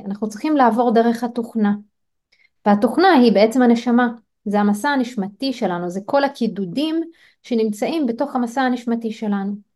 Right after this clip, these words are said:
בשביל שהדמות שאני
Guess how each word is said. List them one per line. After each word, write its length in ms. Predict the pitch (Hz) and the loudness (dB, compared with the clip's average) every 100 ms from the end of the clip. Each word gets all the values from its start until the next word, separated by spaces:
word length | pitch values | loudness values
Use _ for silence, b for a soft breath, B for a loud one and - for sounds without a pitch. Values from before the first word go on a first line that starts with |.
| _ _ _ _ _ _ _ _ _ _ _ - | _ _ _ _ _ _ _ _ _ _ _ -6
בשביל 240 | 226 226 | 0 0
שהדמות 1600 | 220 220 185 175 - _ _ _ _ _ _ _ 202 214 226 370 392 | 0 -2 0 -2 -4 _ _ _ _ _ _ _ 0 2 4 4 2
שאני 540 | 294 208 180 165 | -2 0 0 -4